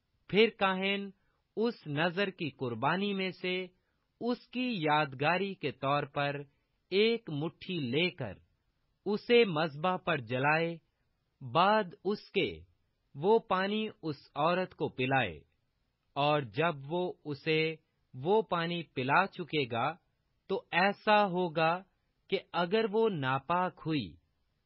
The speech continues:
اور اس نے اپنے شوہر سے بے وفائی کی، تو وہ پانی جو لعنت کو لاتا ہے،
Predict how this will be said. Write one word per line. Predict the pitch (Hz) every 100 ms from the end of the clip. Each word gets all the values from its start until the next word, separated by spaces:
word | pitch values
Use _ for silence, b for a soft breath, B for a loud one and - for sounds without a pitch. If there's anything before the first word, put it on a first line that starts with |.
| _ _
اور | 156 185 226
اس | 214 -
نے | 214 220 -
اپنے | 143 - 160 151
شوہر | - 202 202 202 190
سے | 208 208 151 104
بے | 143
وفائی | 135 127 - 175 208 190
کی، | - 104 78 - _ _ _ _ _ _ _
تو | 190 180 123
وہ | 160 220
پانی | - 170 147 151 185 _ _ _ -
جو | 131 160 196
لعنت | 147 151 190 196 -
کو | - 120
لاتا | 123 160 - 160 151
ہے، | 156